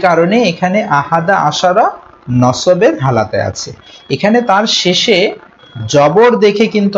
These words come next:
আমরা নসবের হালাতে আছে এইটা বলবো না। তারকিবের দৃষ্টিকোণ থেকে আহাদা আশারা কোন অবস্থাতে আছে এইটা দেখে আমরা নির্ধারণ করব যে এখানে আহাদা আশারা কোন এরাবের উপরে আছে।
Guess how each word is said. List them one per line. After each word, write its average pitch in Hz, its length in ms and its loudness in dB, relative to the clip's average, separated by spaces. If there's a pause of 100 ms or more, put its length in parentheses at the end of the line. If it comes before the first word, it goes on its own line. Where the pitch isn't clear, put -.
আমরা 175 180 0 (100)
নসবের 165 440 0
হালাতে 156 400 0
আছে 165 180 -4 (140)
এইটা 139 180 0 (100)
বলবো 98 260 -4 (100)
না। 101 60 -6 (640)
তারকিবের 220 580 0 (100)
দৃষ্টিকোণ 208 500 0 (120)
থেকে 220 220 0 (220)
আহাদা 180 300 -2 (120)
আশারা 196 340 0 (920)
কোন 269 160 6 (120)
অবস্থাতে 170 500 -2 (140)
আছে - 260 -8 (400)
এইটা 170 200 0 (120)
দেখে 165 200 0 (100)
আমরা 185 160 0 (100)
নির্ধারণ 156 420 0 (100)
করব 190 200 2 (460)
যে 139 100 -2 (120)
এখানে 156 240 -2 (160)
আহাদা 151 280 -2 (120)
আশারা 214 280 0 (120)
কোন 147 120 -2 (100)
এরাবের 110 380 -2
উপরে 107 220 -2 (120)
আছে। 107 220 -10